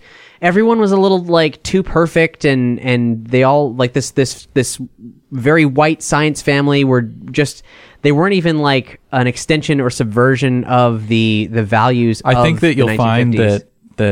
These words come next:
Speaker 2: that, uh, when you watch a little bit more, they're not anywhere near as perfect as they appear.
Speaker 1: Well, that's, that's the other thing. W-, w-, with Lost in Space, it has that, and everyone's
Speaker 2: Yeah.
Speaker 1: very good at what they do, and, like, the mom's a scientist, and the dad's a,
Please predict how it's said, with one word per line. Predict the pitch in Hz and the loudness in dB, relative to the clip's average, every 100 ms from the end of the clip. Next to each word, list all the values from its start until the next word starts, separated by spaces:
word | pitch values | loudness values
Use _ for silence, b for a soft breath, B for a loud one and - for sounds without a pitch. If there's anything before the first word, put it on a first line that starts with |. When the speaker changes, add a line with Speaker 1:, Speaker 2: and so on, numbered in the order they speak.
| 95 | -2
Speaker 2:
that, | 104 | -2
uh, | 98 95 92 90 - - | 0 0 0 -2 -6 -6
when | 107 | -2
you | 101 92 | -2 -2
watch | 92 98 | -2 -4
a | 104 | -4
little | 101 95 | -4 -4
bit | 95 | -4
more, | 90 92 95 | -2 -2 -2
they're | 92 92 | -4 -4
not | 87 87 87 | -4 -6 -6
anywhere | 92 87 87 | -8 -8 -8
near | 87 87 82 | -8 -8 -8
as | - | -8
perfect | - 85 85 - | -8 -6 -6 -8
as | 85 98 | -10 -8
they | 87 87 87 - | -8 -8 -10 -8
appear. | 104 - 98 123 | -8 -4 -4 0
Speaker 1:
Well, | 180 202 | 2 2
that's, | 226 - | 0 0
that's | 247 233 | -2 2
the | 208 | 2
other | 208 | 2
thing. | 175 | 0
W-, | 151 151 165 160 | -2 0 0 0
w-, | 165 | -2
with | 156 196 202 | 0 0 2
Lost | 180 - | 0 0
in | 139 | -4
Space, | - 180 143 | 0 0 0
it | 143 | -4
has | - 175 190 185 | -4 -2 0 0
that, | 127 95 110 | 0 -2 0
and | 131 | 0
everyone's | 156 160 151 | 2 2 0
Speaker 2:
Yeah. | 95 | 2
Speaker 1:
very | 151 151 | 2 2
good | 127 127 143 | 0 0 2
at | 131 | 0
what | 127 123 | -2 0
they | 123 110 | 0 0
do, | 117 107 107 | 0 0 0
and, | 107 | 0
like, | 110 | -2
the | 117 | 0
mom's | 117 117 120 | 2 0 0
a | 117 | -4
scientist, | 131 120 113 123 - | -2 -2 -2 -4 -2
and | 107 | -4
the | |
dad's | 98 107 | 0 0
a, | 110 | 0